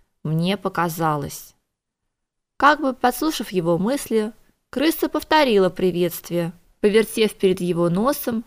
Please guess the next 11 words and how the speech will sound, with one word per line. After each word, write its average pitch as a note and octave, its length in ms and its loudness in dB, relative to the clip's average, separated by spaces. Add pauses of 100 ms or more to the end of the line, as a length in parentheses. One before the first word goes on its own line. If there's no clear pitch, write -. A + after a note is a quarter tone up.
(160)
растопыренной D4+ 720 0
пятернёй F#3 800 0
с - 100 -16
миниатюрными F#3 800 -2
пальчиками. D3+ 880 -4 (1040)
Возможные E3+ 720 0
версии, D#3 720 -4 (200)
обречённо E3 600 0
принялся E3+ 540 -4
перечислять E3 560 -6
Шилар. D#3 520 -2